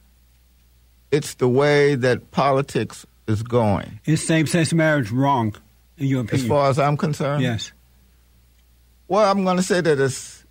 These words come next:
Speaker 1: not wrong, but it's not
Speaker 2: <laughs>
Speaker 1: right. <laughs> Now, that's, that's as political <laughs> that you can be.
Speaker 2: So, <coughs> in your opinion, is same-sex marriage wrong?
Speaker 1: Well, let's just say that, um,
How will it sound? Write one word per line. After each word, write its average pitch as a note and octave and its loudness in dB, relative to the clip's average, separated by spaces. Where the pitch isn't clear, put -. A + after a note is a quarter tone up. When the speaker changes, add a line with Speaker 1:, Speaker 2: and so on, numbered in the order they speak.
Speaker 1:
not D3+ 0
wrong, D3+ 0
but B2+ 0
it's - -6
not A#2+ -2
Speaker 2:
<laughs> A2 0
Speaker 1:
right. G#2 -2
<laughs> - -8
Now, B2+ 0
that's, E3 0
that's F#3+ -2
as E3 0
political D3 0
<laughs> C#3+ 2
that B2+ 2
you B2 0
can A2 -2
be. A#2 -2
Speaker 2:
So, F#3 0
<coughs> - -8
in D#3+ 0
your F#3 2
opinion, F#3 0
is C#3+ 0
same-sex F3 0
marriage C3+ 0
wrong? B2 0
Speaker 1:
Well, F#3 2
let's G#3 0
just G3 -4
say F#3 2
that, D3+ -2
um, G#2+ 2